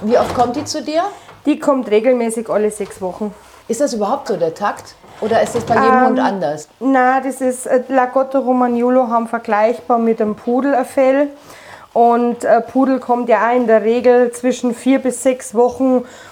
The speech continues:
Speaker 2: Und so sollte das eigentlich auch, also zwischen sechs und acht Wochen bei einem Lagotto sein, weil die sonst so verfilzen.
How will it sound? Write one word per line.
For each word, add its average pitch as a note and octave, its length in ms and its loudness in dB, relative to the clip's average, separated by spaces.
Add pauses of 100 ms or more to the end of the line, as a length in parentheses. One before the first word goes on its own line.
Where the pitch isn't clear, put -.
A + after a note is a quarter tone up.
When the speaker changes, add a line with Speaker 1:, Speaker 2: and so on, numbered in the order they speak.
Speaker 2:
Und A#3 160 -6
so B3 80 -2
sollte A3+ 380 0
das G#3+ 180 -4
eigentlich G3+ 640 -2
auch, G3+ 360 2
also G3+ 260 -2
zwischen A3 400 -6
sechs G3 320 -8
und A3+ 80 -4
acht - 340 -2
Wochen A3 320 -2
bei A3 240 4
einem G3 140 -2
Lagotto A#3 480 0
sein, C4 400 0 (360)
weil A3+ 220 2
die A#3+ 140 -2
sonst A#3+ 320 0
so A#3 80 -4
verfilzen. A#3 640 -6